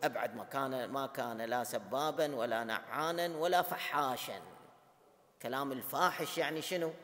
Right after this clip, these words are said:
يعني يتكلم بأشياء ما ينبغي إنه يقولها، باعتبار مثل ما يقولون يتكلم من السر ونازل مثلًا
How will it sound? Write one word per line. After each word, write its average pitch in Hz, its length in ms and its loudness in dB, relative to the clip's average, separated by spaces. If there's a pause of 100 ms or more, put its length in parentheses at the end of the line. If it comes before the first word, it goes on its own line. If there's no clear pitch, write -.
(480)
يعني 403 280 -6
يتكلم 269 500 -4
بأشياء 170 680 0 (720)
ما 359 220 -4
ينبغي 196 540 -2
إنه 147 200 -2
يقولها، 143 480 0
باعتبار - 600 0 (540)
مثل 185 160 -6
ما 165 140 -2
يقولون 165 280 -2
يتكلم 160 400 0
من 143 140 -2
السر 156 380 2
ونازل 135 480 -2 (140)
مثلًا - 360 -18